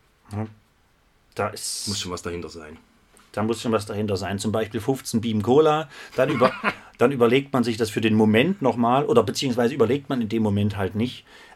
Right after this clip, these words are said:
Speaker 1: Aber, äh, spätestens am nächsten Morgen, keine Ahnung, äh, weiß nicht, dann, nee,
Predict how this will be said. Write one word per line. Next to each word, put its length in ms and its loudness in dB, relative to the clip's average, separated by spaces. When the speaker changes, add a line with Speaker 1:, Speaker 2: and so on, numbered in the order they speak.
Speaker 1:
Aber, 400 0
äh, 220 4
spätestens 580 2
am 140 -6
nächsten 360 -2
Morgen, 400 2
keine 260 -2
Ahnung, 360 -2
äh, 280 -2
weiß 220 -6
nicht, 220 -8
dann, 200 -8
nee, 280 -4